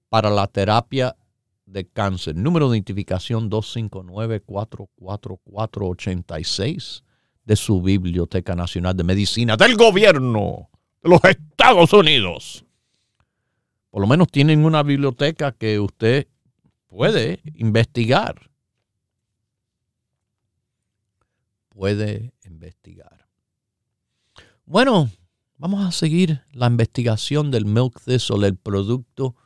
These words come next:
con tantas más bondades de verdad, y que poco, poco le hemos hablado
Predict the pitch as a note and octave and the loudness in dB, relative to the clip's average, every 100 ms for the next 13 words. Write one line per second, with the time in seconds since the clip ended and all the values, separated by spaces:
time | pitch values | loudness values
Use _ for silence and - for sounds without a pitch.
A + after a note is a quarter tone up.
0 | _ _ _ _ - C3 A2+ D#3+ A3+ - | _ _ _ _ -4 0 2 2 2 0
1 | E3+ C3 F3 - C3+ A#2 G#2 G2 D#3+ A3 | 0 0 0 -2 -2 0 2 2 0 -2
2 | A#2+ F#2+ - A2+ G2+ G2 B2 F3+ C3+ - | -8 -10 -6 -4 -2 -2 -2 -2 -4 -12
3 | _ _ _ _ _ _ _ B2+ A#2 C3 | _ _ _ _ _ _ _ -6 -2 0
4 | A2+ - _ - G#3 - A#2+ F2+ - _ | -2 -4 _ -2 -2 -2 -4 -6 -8 _
5 | _ _ _ _ _ _ _ _ _ _ | _ _ _ _ _ _ _ _ _ _
6 | _ _ _ _ _ - G3 G3+ E3 A#2+ | _ _ _ _ _ 2 2 4 2 4
7 | C#3 D3+ B2+ G#2 G#2 G2 G2 G2 F2+ D#2+ | 4 2 2 -2 -2 0 0 -2 -6 -12